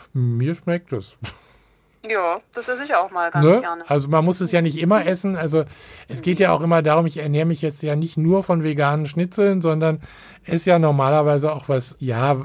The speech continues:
Speaker 1: ich sag mal, was Frisches oder so. Also wie man das eigentlich so machen sollte.
Speaker 2: Genau.
Speaker 1: Ne?
Speaker 2: Aber das, das ist den meisten halt irgendwie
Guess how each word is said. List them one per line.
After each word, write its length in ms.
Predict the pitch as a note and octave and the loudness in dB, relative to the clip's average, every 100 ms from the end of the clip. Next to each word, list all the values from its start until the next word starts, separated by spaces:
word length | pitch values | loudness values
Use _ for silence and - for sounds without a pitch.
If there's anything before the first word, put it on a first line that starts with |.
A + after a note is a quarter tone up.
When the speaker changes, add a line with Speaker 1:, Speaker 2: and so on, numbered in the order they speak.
| - | -10
Speaker 1:
ich 80 | B2+ | -4
sag 120 | C#3+ | 0
mal, 140 | C#3+ | 2
was 120 | B2+ - | 0 0
Frisches 380 | D#3+ F3 D#3 | -2 0 -2
oder 260 | C3 B2+ B2+ | 0 0 2
so. 200 | B2+ F#3 | 2 2
Also 260 | C#3+ C3 B2 | 2 0 0
wie 100 | D3 | 2
man 180 | D#3+ D3+ | 2 4
das 160 | C#3 | 2
eigentlich 380 | C#3+ C#3+ D#3 D3 | 0 -2 -2 0
so 140 | F#3 | 2
machen 400 | F#3+ G#3 A3+ G3 B2+ | 2 2 2 2 2
sollte. 480 | G#2 F2+ - - - - _ - _ _ _ _ _ - | 0 -2 -6 -12 -12 -18 _ -20 _ _ _ _ _ -6
Speaker 2:
Genau. 440 | B3+ C4 F3 E3 - | 0 2 0 -2 -2
Speaker 1:
Ne? 360 | A#2 G#2+ B2 D#3+ | 2 2 0 -2
Speaker 2:
Aber 140 | G#3 G3+ | -6 -6
das, 260 | A3 - - - | -10 -12 -20 -18
das 100 | G#3+ | -10
ist 180 | A#3+ - | -10 -4
den 120 | A#3+ A#3 | -4 2
meisten 400 | G3 A3 - B3 | 0 0 -4 0
halt 200 | G#3+ G3+ | 0 0
irgendwie 400 | G#3 A3+ A3+ | -8 -10 -10